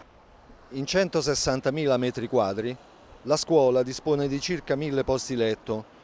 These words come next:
in camere da sei posti su tre palazzine alloggi. Ci sono poi la torre addestrativa, venti le aule didattiche da quaranta posti,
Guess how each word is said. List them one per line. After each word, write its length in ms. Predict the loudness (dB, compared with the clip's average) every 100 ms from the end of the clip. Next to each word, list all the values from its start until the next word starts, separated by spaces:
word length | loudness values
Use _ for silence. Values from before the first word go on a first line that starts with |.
| -18
in 180 | -10 -4
camere 400 | 0 2 2 2
da 120 | 2
sei 160 | 2 2
posti 380 | 2 0 0 -4
su 140 | -4
tre 180 | -2 -2
palazzine 580 | 0 0 0 -2 -4 -4
alloggi. 540 | -2 -2 -2 -4 -14 -16 -20 -20 -20 -20 -16 -14 -12
Ci 140 | -8 -4
sono 260 | -2 0
poi 320 | 2 2 2
la 160 | 0 0
torre 240 | 0 0
addestrativa, 840 | -2 -2 -4 -2 -2 -2 -2 -2 -4 -14 -20 -20 -10
venti 480 | 0 0 0 -2 0
le 100 | 2
aule 320 | 4 4 2
didattiche 600 | -2 0 0 -2 -6 -4
da 120 | -2
quaranta 420 | 0 -2 -2 -2
posti, 460 | 0 2 0 -4